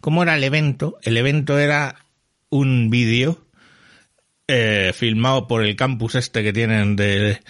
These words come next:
los de, mm, los de Apple, el edificio ese con forma de rosqui-, de donuts. Y nada, pues salió primero hablando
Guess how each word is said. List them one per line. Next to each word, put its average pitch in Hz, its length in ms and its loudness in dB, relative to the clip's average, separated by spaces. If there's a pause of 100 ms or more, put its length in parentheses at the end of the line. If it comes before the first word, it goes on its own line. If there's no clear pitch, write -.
(340)
los 101 280 0
de, 98 440 0
mm, 85 580 -6
los 110 180 0
de 107 140 0
Apple, 143 440 -4 (240)
el 107 120 -8
edificio 104 380 -2
ese 101 560 -2
con 104 120 -2
forma 107 300 -2
de 98 80 0
rosqui-, - 380 -6
de 107 140 -2
donuts. 139 480 -2 (840)
Y 135 1120 2
nada, 127 520 0
pues - 260 -4
salió 117 380 0
primero 123 340 0
hablando 120 600 0